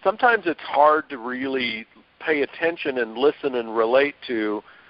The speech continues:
okay, I'm gonna listen to some people that have a hundred and ten thousand people in their group and are doing six million dollars a month, and that's a boatload of income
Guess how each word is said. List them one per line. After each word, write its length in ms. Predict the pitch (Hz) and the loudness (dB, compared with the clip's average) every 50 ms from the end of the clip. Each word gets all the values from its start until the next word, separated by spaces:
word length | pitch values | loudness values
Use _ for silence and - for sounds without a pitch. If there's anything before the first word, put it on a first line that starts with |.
| - _ _ _ | -20 _ _ _
okay, 220 | - - - 156 151 | -12 -2 2 4 4
I'm 80 | 147 | 4
gonna 220 | 147 143 139 131 127 | 4 4 4 2 2
listen 340 | 123 131 147 - - 139 | 4 2 0 0 -2 -6
to 100 | 131 123 - - | -8 -8 -8 -10
some 120 | 127 117 | -16 -14
people 380 | - 139 131 127 - 131 127 123 | -10 -10 -10 -4 -2 -2 0 2
that 180 | 123 120 117 127 | 2 2 2 0
have 160 | 131 127 110 | 0 0 0
a 60 | 113 | 2
hundred 260 | 120 131 123 127 117 | 0 0 0 0 -2
and 100 | 110 110 | -4 -8
ten 240 | - - 127 117 110 | -2 0 0 0 2
thousand 500 | - 127 113 113 113 117 104 101 113 101 | 2 4 6 6 6 4 2 -2 -12 -12
people 340 | - 127 127 - 120 113 107 | -8 -8 -8 -4 -4 -4 -4
in 80 | 104 | -2
their 160 | 101 101 101 98 | -4 -4 -4 -4
group 380 | - 110 104 101 107 107 - | -4 -4 -2 -2 -2 -2 -6
and 200 | 113 104 101 101 - - - - - _ _ - | -10 -10 -10 -14 -18 -20 -20 -20 -20 _ _ -6
are 60 | 107 | -2
doing 220 | 123 123 113 104 - - - - | 0 0 0 -2 -4 -12 -8 -4
six 200 | - 139 - - - 131 | -2 -2 -2 -4 -10 -4
million 480 | 123 123 127 127 127 120 120 113 110 | 0 2 4 4 4 2 0 0 2
dollars 360 | 117 113 113 113 110 107 95 95 | 4 4 6 6 4 2 0 -4
a 40 | 107 | -4
month, 360 | 104 117 120 113 107 107 - - - | 0 2 4 4 4 2 -2 -8 -12
and 200 | 107 104 101 101 - _ - - _ - - - _ _ _ _ _ - | -10 -10 -12 -16 -20 _ -20 -20 _ -20 -20 -20 _ _ _ _ _ 2
that's 200 | 131 131 - - | 2 2 4 0
a 100 | 110 98 - - - | -2 -2 -2 -6 2
boatload 460 | - 127 131 127 123 123 120 117 107 107 | 4 4 4 4 0 0 2 2 2 2
of 100 | 95 104 | 0 0
income 720 | 120 127 131 131 - - 110 101 95 92 95 98 104 101 | -2 -2 -4 -8 -6 -2 0 2 2 0 -2 -6 -14 -16